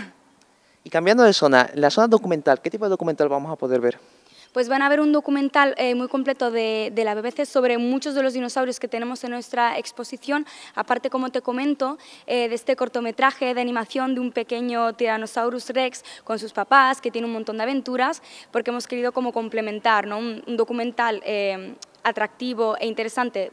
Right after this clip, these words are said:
Speaker 2: para los padres, que también es para los peques,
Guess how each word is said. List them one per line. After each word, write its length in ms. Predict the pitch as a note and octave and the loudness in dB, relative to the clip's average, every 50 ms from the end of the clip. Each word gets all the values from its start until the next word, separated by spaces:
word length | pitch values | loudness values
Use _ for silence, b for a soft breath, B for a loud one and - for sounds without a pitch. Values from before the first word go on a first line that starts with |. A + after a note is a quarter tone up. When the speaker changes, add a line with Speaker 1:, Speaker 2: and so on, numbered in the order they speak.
| - _ | -12 _
Speaker 2:
para 200 | - A3 G3+ G3+ | 0 2 4 4
los 160 | G3 G3 G3 - | 2 0 -4 0
padres, 340 | - A#3+ A#3+ B3 B3+ C#4 | 2 2 2 2 0 -4
que 80 | - B3 | -6 -4
también 400 | - G#3 G#3 A3+ A3+ G#3 F#3 - - - | -4 -4 -2 -2 -4 -6 -6 -10 -14 -14
es 140 | G#3 - | -12 -6
para 200 | - G3+ F#3 F#3+ | -2 -2 -2 -2
los 140 | F#3+ F3+ - | -4 -6 -6
peques, 340 | - A#3+ A3+ - C#4+ D#4 | -8 -8 -6 -6 -8 -8